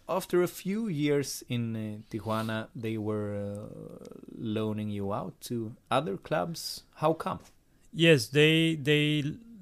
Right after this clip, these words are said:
Speaker 2: first loaned me to, um, Veracruz when I
Speaker 1: Mm.
Speaker 2: was twenty-five.
Speaker 1: Mm.
Speaker 2: Um, I wasn't having, uh, a great season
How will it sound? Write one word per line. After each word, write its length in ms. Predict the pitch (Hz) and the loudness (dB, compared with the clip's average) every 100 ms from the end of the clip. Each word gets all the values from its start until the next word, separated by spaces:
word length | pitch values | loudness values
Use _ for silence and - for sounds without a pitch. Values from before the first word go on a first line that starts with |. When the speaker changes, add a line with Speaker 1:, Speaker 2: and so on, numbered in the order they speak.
| - | 4
Speaker 2:
first 300 | 160 160 - | 8 10 8
loaned 340 | 143 147 151 | 6 8 8
me 120 | 151 147 | 6 4
to, 360 | - 139 131 127 | 4 4 6 6
um, 680 | 120 120 120 117 120 120 117 - - - | 6 6 4 2 -2 -4 -8 -18 -16 -6
Veracruz 880 | 117 151 156 - 147 175 180 - - | 6 8 8 4 4 4 2 -8 -8
when 160 | 131 120 | -2 0
I 40 | |
Speaker 1:
Mm. 100 | 120 | 2
Speaker 2:
was 120 | 117 | 0
twenty-five. 640 | - 127 120 - 117 127 139 - - | -2 -2 -2 2 2 2 -2 -10 -8
Speaker 1:
Mm. 200 | 98 107 - - | -6 -6 -10 -12
Speaker 2:
Um, 640 | 113 107 107 104 104 104 104 - - | -8 -6 -6 -6 -8 -10 -14 -12 -6
I 100 | 113 | -2
wasn't 300 | 117 113 117 | -2 -2 -4
having, 480 | 113 113 107 107 107 | -2 -4 -2 -4 -4
uh, 400 | 107 104 104 101 - | -6 -6 -6 -10 -12
a 120 | 110 | -12
great 420 | 98 104 107 107 - - | -6 -2 0 0 -4 -10
season 640 | - 120 117 113 120 117 | -6 -2 0 0 -2 -4